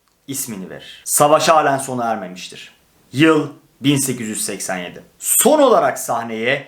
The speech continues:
C V C bomboş, adı sanı hiç duyulmamış, o zamanı geçtim, şimdi bile bilinirliği çok az olan bir isim çıkar. Emil Berliner. Emil olayı zirveye taşır.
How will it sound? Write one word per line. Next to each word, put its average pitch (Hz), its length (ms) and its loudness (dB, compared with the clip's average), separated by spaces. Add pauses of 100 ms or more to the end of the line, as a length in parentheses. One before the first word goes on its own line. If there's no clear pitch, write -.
(120)
C - 300 -2
V 220 420 2
C 175 300 -4
bomboş, 143 640 0 (120)
adı 220 320 2
sanı 190 300 0
hiç 269 540 -2
duyulmamış, 104 680 -4 (320)
o 247 160 10
zamanı 247 360 0
geçtim, 135 640 -4 (260)
şimdi 294 680 0
bile 196 240 2
bilinirliği 190 600 0
çok 269 240 0
az 185 120 2
olan 185 260 -2
bir 180 200 -6
isim 131 260 -6
çıkar. - 380 -18 (840)
Emil 180 380 4 (540)
Berliner. 113 580 -2 (240)
Emil 170 240 4
olayı 165 280 4
zirveye 127 440 -2
taşır. - 420 -18